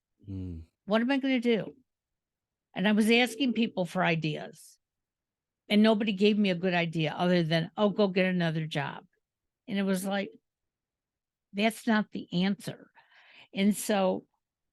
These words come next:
Speaker 2: like you, there are hundreds and thousands and probably millions of us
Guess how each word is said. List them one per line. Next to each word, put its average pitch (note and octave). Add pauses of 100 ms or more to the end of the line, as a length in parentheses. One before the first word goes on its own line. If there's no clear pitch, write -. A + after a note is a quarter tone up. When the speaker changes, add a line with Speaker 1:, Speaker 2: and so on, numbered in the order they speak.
(1160)
Speaker 2:
like G#3+
you, G#3+ (720)
there G3
are F3+ (640)
hundreds G3
and F3+
thousands G3+
and F3
probably F3+
millions G#3
of E3+
us D3